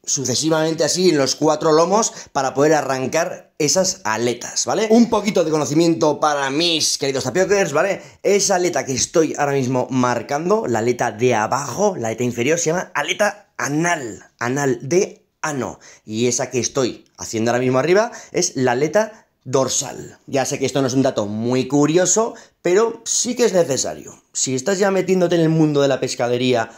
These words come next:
o lo que sea, este dato te puede venir bien.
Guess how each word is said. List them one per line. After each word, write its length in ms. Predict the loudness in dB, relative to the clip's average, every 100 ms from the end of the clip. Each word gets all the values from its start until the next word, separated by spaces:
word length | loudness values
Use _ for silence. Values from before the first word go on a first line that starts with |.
| -10 0
o 400 | 4 4 2 -4
lo 140 | -4
que 60 | 0
sea, 340 | 0 -2 -4 -12 -20 _ _ -6
este 260 | -4 0
dato 180 | 0 0
te 80 | -4
puede 160 | -2 0
venir 380 | 2 -2 -6 _ -6
bien. 400 | 0 0 0